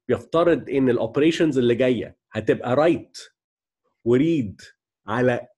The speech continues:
نفس الفاريبلز، على common shared variables، فهيؤدي الى conflict. ده نمبر وان. والتاني حاجه بيقول ان لما الكونفليكت ده يحصل، هيحصل بترتيب such that الاكسكيوشن، ترتيب الاكسكيوشن بتاع تي وان وتي تو يتعكس.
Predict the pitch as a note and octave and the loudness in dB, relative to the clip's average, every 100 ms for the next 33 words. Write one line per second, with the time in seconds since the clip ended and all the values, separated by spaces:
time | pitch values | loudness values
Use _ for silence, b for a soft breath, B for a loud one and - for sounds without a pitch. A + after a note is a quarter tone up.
0 | _ B2 D3 D3 - - B2+ A2 C#3 D#3+ | _ -2 -2 -4 -8 -4 -2 0 2 2
1 | F#3+ G#3+ - G#2+ G#2 - D3+ D3 C3 C#3+ | 0 -2 -6 -6 -6 -4 -2 -2 -2 -4
2 | C3+ C#3 D3+ D3+ - A#2 A2+ C3 C3 A2 | 0 0 0 -2 -4 -4 -2 -4 -6 -4
3 | A2+ A2 B2+ B2+ G3 - - A2 G#2 A2 | -4 -4 -4 -4 -6 -8 -10 -6 -4 -2
4 | C#3+ G#3+ _ b b b b b A2+ A2+ | -2 -2 _ b b b b b -4 -2
5 | - E3+ F3 D#3+ D3 B2+ D3 C3+ A#2+ A#2+ | 2 2 2 0 -2 0 2 2 2 2
6 | A#2+ A#2+ A2+ - G3+ G#3 E3+ - D#3 F3+ | 0 0 -2 0 0 0 -4 0 2 2
7 | F#3 - A#3+ - b b - C3 E3+ - | 0 -2 -2 -4 b b -4 -2 -2 -2
8 | D#3 A#2+ - - B2 A#2+ B2+ G#2+ F3+ G#3+ | -2 -2 -6 -8 -4 0 -2 -2 -6 -6
9 | - - G3 G3 - D#3 G3 D4+ - - | -6 -2 -2 -2 -4 0 0 -2 -10 -20
10 | _ _ _ _ _ - C3 C3 - C#3+ | _ _ _ _ _ -6 -4 -4 -8 -8
11 | G3 F3+ A2 - - F#3 F3 C3 - E3+ | -4 -2 -2 -4 -6 -6 -6 -6 -8 -10
12 | E3 D3+ B2+ - F3 F3 D3 - D3+ D3+ | -8 -6 -6 -4 -2 0 0 -4 -4 -4
13 | B2 G#2 G2+ - - - | -4 -8 -10 -14 -20 -20